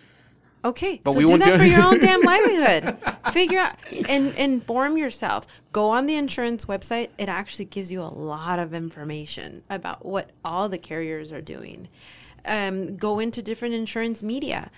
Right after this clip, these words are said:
Speaker 1: Find out what is being talked about. Demand from your carrier to understand, "Hey, explain to me, wh-,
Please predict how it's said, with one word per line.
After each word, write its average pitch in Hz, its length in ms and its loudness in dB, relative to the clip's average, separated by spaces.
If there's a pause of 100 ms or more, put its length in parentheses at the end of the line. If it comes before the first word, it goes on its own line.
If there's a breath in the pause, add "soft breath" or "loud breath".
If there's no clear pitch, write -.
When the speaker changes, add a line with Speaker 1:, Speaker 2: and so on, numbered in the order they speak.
(140 soft breath)
Speaker 1:
Find 233 560 -4
out 226 300 -2
what 196 320 -6
is 214 160 -8
being 208 260 -8
talked - 340 -10
about. 196 300 -8 (360 loud breath)
Demand 240 760 -2
from 277 200 -6
your 269 160 -2
carrier 277 600 -4
to 208 200 -8
understand, 226 1200 -6 (360 soft breath)
"Hey, 311 440 -4 (440)
explain 330 600 -6
to 302 120 -6
me, 220 360 -4 (180)
wh-, 320 260 0